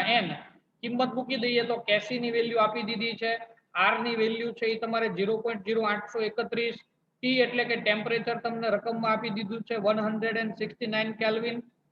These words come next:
સાદું રૂપ આપશો એટલે કે પી ની વેલ્યુ તમને મળી જશે.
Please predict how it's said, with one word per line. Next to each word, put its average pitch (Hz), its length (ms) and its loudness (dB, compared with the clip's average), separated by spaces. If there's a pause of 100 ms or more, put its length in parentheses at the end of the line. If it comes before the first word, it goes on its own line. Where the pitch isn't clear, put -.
(160)
સાદું 208 280 2
રૂપ 233 160 -2
આપશો 226 340 0
એટલે 190 240 -2
કે 196 200 0
પી 196 160 -6
ની 190 120 -4
વેલ્યુ 165 300 -4
તમને 160 340 -10
મળી 160 200 -6
જશે. 131 360 -14